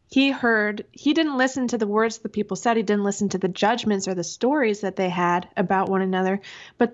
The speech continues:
he listened for their feelings and needs. And so I'm saying this because when it comes to kind of radical honesty or, um, authentic self-expression, there's a difference between,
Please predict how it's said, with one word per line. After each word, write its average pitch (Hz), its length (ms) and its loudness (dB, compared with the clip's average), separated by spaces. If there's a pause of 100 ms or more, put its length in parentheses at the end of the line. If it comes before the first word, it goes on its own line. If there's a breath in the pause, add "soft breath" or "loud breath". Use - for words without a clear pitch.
(140)
he 240 140 2
listened 262 360 2
for 220 200 2
their 214 120 0
feelings 208 400 0
and 196 120 0
needs. 190 360 -6 (680)
And 247 140 2
so 262 100 2
I'm 254 140 2
saying 311 300 2
this 254 260 -2
because 208 540 -2 (340 loud breath)
when 233 160 2
it 214 100 -2
comes 262 380 0
to 208 480 0 (1300 loud breath)
kind 226 240 2
of 202 120 0 (120)
radical 214 840 0 (320)
honesty 202 800 0
or, 196 400 0 (380 loud breath)
um, 202 240 2
authentic 226 500 0
self-expression, 190 1000 -2 (1300 loud breath)
there's 240 180 2
a 233 80 0
difference 247 460 -2
between, 214 640 0